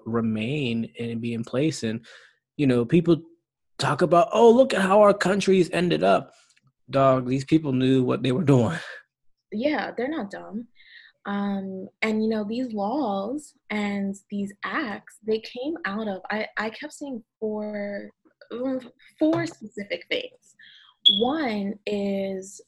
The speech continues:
Speaker 2: the rise of abolitionism and people, you know, whites mainly in the North writing these papers talking about how wrong slavery is. And there's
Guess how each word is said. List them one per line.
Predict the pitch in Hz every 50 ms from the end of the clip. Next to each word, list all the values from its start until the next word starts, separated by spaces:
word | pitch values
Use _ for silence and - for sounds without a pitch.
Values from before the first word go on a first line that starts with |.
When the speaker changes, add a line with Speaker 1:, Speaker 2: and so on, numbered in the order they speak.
| 196 -
Speaker 2:
the | 214 208 202
rise | 190 202 190 185 185 185 185 190 190 185 190 190 - -
of | 196 196 -
abolitionism | 190 185 180 180 180 175 175 175 185 - - 202 202 208 208 220 220 220 233 247 262 269 277 277 _ _ _ _ _ _ _ _ -
and | 208 208 202 202 196 190 190 190 185 185 185 185 180 180 - - _ _ _ _ _ _ _ _ _ _ _ _ _ _ _ _ _ _ _ _ _ _ _ _ _ _ _ _ _ - - - _ _ _ _ -
people, | - - 254 254 254 - 226 214 208 202 202 190 - 185 190
you | - - 226 226
know, | 220 220
whites | 214 185 190 196 196 196 202 - - - - - - - -
mainly | 214 208 208 202 202 202 208 202 196 190 190 - -
in | 196 196
the | 190 190
North | 185 185 185 185 190 185 185 185 185 190 - _ - - - 190 185 180
writing | 196 196 196 196 196 202 202 196 190
these | 185 180 - - -
papers | - - 202 208 226 - - 208 190 185 185 185 - - - -
talking | 185 190 202 - _ - 202 196
about | 190 185 190 180 180 180 180 175 180 180 - _ _ _ _ _ _ _ _ _ _ _ - -
how | 196 202 202 202 202 202
wrong | 196 196 185 190 190 196 190 190 196
slavery | - - - 190 190 214 220 226 240 226 208 185
is. | 180 165 185 180 190
And | 190 190
there's | 185 185 185 185 -